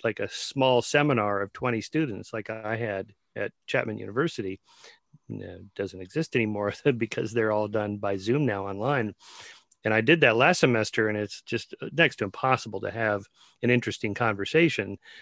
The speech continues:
where the conversation kind of ricochets around the room, people looking at each other, picking up nonverbal cues. When can I say something?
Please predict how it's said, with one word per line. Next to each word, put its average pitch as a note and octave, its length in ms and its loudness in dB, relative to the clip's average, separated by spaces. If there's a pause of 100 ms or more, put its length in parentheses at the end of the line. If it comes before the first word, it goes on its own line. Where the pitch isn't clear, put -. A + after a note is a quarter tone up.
(160)
where G#2 200 2
the - 80 2
conversation A#2+ 640 0
kind A#2+ 160 0
of G2 80 -4
ricochets B2 560 4
around A#2 280 4
the A2 80 2
room, B2 360 4
people A2+ 320 -4
looking A#2 240 -2
at A2 60 -2
each G#2 120 -6
other, A#2 160 0
picking A#2 240 -4
up G#2+ 80 -2
nonverbal G#2+ 540 -4
cues. D3 340 2
When A2+ 160 -2
can G#2+ 140 -4
I G#2 80 -6
say C3 220 -4
something? A#2 480 -6